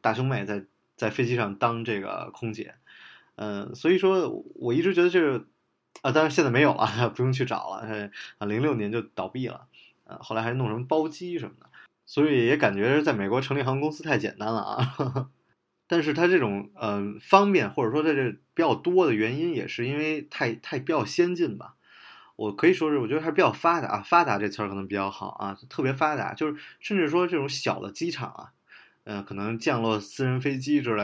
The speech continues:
的机场啊，就是可能每个镇都有啊，每个村儿都有。但是说这种航班上的一些问题呢，其实没有什么可抱怨的啊。你，就有的时候就是说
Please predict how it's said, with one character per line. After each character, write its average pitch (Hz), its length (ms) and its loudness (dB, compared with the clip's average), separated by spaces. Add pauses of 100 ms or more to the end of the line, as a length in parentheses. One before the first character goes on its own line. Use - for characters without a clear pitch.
的 95 80 -6
机 110 180 -6
场 104 160 -10
啊， - 140 -14
就 135 120 -8
是 135 60 -4
可 123 80 -6
能 131 140 -8
每 113 180 -4
个 113 140 -4 (280)
镇 208 240 2
都 113 160 4
有 101 200 0
啊， 104 240 0
每 104 240 -4
个 113 100 -4
村 165 220 -2
儿 160 40 0
都 151 140 0
有。 98 260 -4 (680)
但 151 140 2
是 147 80 4
说 165 120 6
这 165 140 8
种 117 100 2
航 123 340 -2
班 196 220 6
上 175 160 0
的 113 80 -2
一 110 60 -2
些 123 100 0
问 113 220 -2
题 101 180 -8
呢， 101 160 -4
其 - 160 -14
实 175 200 0
没 143 120 -2
有 180 100 4
什 135 60 2
么 - 80 0
可 - 120 -4
抱 139 300 2
怨 101 120 -8
的 - 80 -14
啊。 90 100 -12
你， 101 120 -8 (500)
就 117 140 -4
有 107 200 0
的 101 60 0
时 104 120 -2
候 160 140 4
就 151 140 2
是 131 80 2
说 143 380 -2